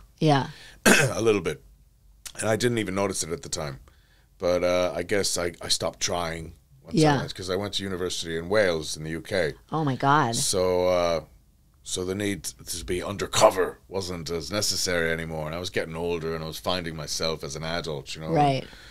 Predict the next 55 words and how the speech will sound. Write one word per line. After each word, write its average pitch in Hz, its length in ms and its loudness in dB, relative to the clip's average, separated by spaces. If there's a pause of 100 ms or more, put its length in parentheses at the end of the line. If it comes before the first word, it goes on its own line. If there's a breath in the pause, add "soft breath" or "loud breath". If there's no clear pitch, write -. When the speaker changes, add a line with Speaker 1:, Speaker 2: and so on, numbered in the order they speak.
(360 loud breath)
Speaker 2:
So, 151 160 4
yeah, 156 260 10
I, 117 80 8 (160)
I, 123 160 2
I 110 80 4
guess 113 320 2
it, 104 140 -2
that's 110 260 0
where 101 280 4 (340)
the 110 100 -6
American 101 440 0
seeped - 380 -4
back 78 280 -4
in. 76 180 -8
But 90 160 -4
up 139 140 -2
until, 101 520 -2 (500)
I 147 40 -4
was 139 120 4
totally 147 420 8
Sligo, 135 480 6
don't 90 320 -4
you 92 60 -6
know? 123 160 4
Oh, 87 220 2
Jesus, - 140 2
Speaker 1:
Oh, 240 320 8
wow. - 480 8
Speaker 2:
yeah. - 100 -4
'Cause 160 160 2
I 185 40 6
didn't 190 160 4
want 151 140 8
to 127 40 2
stand 143 380 6
out 165 160 8
like 123 120 2
a 104 60 0
sore 113 260 2
thumb. 143 260 4
They 110 100 0
were 101 80 2
like, 113 100 2
"Oh, 147 180 4
there's 139 200 2
the 113 120 2
Yank 135 360 4
over 92 180 0
there," 120 240 2
you 98 80 0
know. 117 100 0
Speaker 1:
Right, 147 340 4
yeah, 214 200 4
of - 140 -2
course. - 640 0